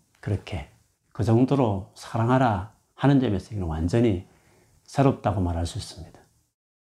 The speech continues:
여러분, 예수께서 우리를 어떻게 사랑하셨습니까?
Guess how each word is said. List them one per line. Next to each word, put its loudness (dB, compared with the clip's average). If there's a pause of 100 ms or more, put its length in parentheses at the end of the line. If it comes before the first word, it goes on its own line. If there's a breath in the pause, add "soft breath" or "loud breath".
(360 soft breath)
여러분, 4 (400 soft breath)
예수께서 4
우리를 2
어떻게 -2
사랑하셨습니까? -6